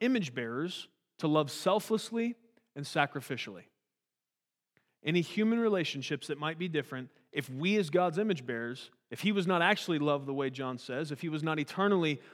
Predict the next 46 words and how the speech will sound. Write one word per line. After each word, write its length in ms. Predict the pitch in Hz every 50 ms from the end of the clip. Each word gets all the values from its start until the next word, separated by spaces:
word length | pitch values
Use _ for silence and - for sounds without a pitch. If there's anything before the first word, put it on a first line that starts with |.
| - _ -
loving 380 | 139 156 165 156 156 160 151 151
within 340 | 147 131 - 156 147 143
the, 160 | 131 131 127 117 _ - - _ _
the 80 | - 131
Godhead, 520 | 120 135 127 123 123 120 135 151 196 214 - - - - - - -
uh, 320 | 135 135 135 131 135 131 - _ -
and, 120 | 156 147 -
and 160 | 156 147 147
then 160 | 147 151 151
we 140 | 143 165 185
as 100 | 185 165
his 120 | 165 151 151
image 260 | 170 196 190 156 135
bearers 360 | 147 143 139 139 127 - - _ -
then 260 | 135 151 156 151 151
could 180 | - - 160 147
not 220 | 147 147 143 143
love 220 | 143 143 143 131 131
selflessly 500 | - - 143 131 - 131 - - 135 127
and 80 | 120
sacrificially. 580 | - 135 120 - 131 - - 117 - - 101 101 _ _ _ _ _ _
What 160 | - 160 156
human 240 | 147 175 170 170 160
relationships 580 | 151 151 151 147 143 - 135 - 151 135 - -
would 100 | 135 123
be 100 | 127 123
different? 340 | 123 123 113 - 110 95 _ _ _ _ _ _ _ _ _ _ - - -
I'll 80 | 151
tell 120 | - 240 247
you 80 | 220
the 80 | 180 165
first 240 | - 214 220 214 -
one 80 | 185
that 80 | 160 156
jumps 260 | 151 175 170 - -
into 140 | 156 143 135
my 180 | 143 180 240
mind. 340 | 214 151 131 131 139 170 190 - - - - - - - - - _ _ _ -
That's 200 | 151 180 185 -
the 100 | 190 180
relationship 500 | 180 180 190 - 180 180 - 185 170 147
between 300 | 156 151 - 170 156 151
mothers 300 | 147 143 135 147 139 135
and 100 | 139 135
their 80 | 131
children. 400 | 131 - - 202 208 143 107 95